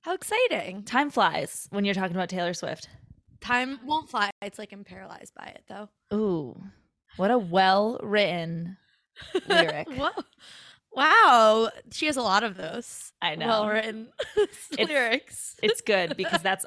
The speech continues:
Speaker 2: all we're talking about today. <laughs>
Speaker 1: That is actually, yes. The only thing we are talking about is
Speaker 2: well-written lyrics, but also I do have an embarrassing story to start off the podcast if you'd like.
Speaker 1: Oh,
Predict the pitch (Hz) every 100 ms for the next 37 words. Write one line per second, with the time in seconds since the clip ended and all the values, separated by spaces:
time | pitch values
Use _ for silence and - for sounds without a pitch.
0 | - 214 196 190 220 247 208 - - -
1 | - 427 415 403 - - - 269 277 285
2 | 240 285 254 220 220 220 - 196 180 180
3 | - 208 247 202 170 - - - 233 -
4 | 247 285 311 330 311 269 - 220 185 175
5 | 185 208 208 196 202 196 185 165 170 -
6 | 190 185 170 - - - _ _ _ 214
7 | - 208 226 202 196 185 170 - 269 247
8 | 262 240 202 196 190 - _ _ _ _
9 | _ - 233 220 233 240 285 330 285 208
10 | 208 202 - 196 180 170 185 175 160 165
11 | - 202 202 202 233 247 - 180 185 175
12 | 175 349 381 220